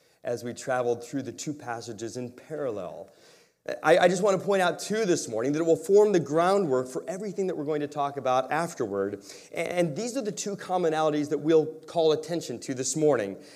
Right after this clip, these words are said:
First, God is high, and from his position as the God who is high, he exalts the lowly. That's, that's a common theme in both songs.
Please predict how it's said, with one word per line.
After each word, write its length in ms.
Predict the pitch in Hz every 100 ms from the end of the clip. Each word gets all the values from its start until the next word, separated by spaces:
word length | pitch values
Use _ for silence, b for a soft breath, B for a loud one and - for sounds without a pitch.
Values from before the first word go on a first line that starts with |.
| B -
First, 400 | 226 202 - 143
God 400 | 220 254 233 190
is 220 | 196 - -
high, 720 | 202 220 139 113 123 208 233 B B B -
and 180 | 185 175
from 320 | 202 247 277
his 220 | 214 196
position 640 | 175 160 151 240 - 175 160
as 280 | 160 151 123
the 100 | 147
God 420 | 139 175 214 240
who 140 | 208 202
is 180 | 165 156
high, 480 | 170 143 127 127 127 B B
he 160 | 170 165
exalts 960 | 147 120 151 165 170 - - - - _ _ _ 123
the 180 | 147
lowly. 640 | 160 175 196 202 135 87 80 - _ _ _ _ _ _ -
That's, 360 | 190 208 - -
that's 200 | 208 196
a 60 |
common 520 | - - 175 196 185 180
theme 340 | 214 202 151
in 120 | 135
both 240 | 143 165 160
songs. 640 | - 190 180 123 101